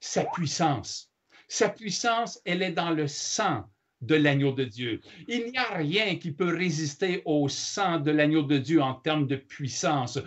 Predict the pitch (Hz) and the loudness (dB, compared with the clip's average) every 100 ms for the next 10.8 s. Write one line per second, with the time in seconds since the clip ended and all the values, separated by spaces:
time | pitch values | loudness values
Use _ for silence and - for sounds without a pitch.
0 | - - - 226 208 - 262 247 180 196 | -12 -12 -2 0 0 0 2 2 2 2
1 | 170 185 151 175 170 - 202 - 165 156 | 4 2 2 2 2 2 2 4 4 4
2 | 139 - 170 190 180 - 123 123 _ - | 0 -6 -6 2 4 2 0 -14 _ -2
3 | 302 302 254 - - 208 202 185 262 320 | 0 0 -4 -10 -4 0 2 2 -2 -4
4 | - 269 240 - 269 233 - - _ _ | -6 -8 -8 -6 -4 -2 -4 -10 _ _
5 | 330 339 302 214 - _ _ 233 233 - | 2 2 -2 -8 -10 _ _ -12 -10 -8
6 | 311 294 - 240 190 - 220 185 - 302 | -6 -6 -4 -6 -6 -2 -4 -4 -2 4
7 | 294 277 202 233 175 175 170 165 170 170 | 6 6 4 2 2 2 0 -2 0 -2
8 | 147 143 135 147 127 - - - 220 - | -2 -2 0 0 0 -10 -12 -8 -8 -6
9 | 214 180 208 208 180 - 147 147 143 139 | -6 -4 -2 -2 -4 -4 0 0 2 2
10 | 123 110 - - - - 220 196 | 2 -2 -6 -16 -12 -6 -4 -6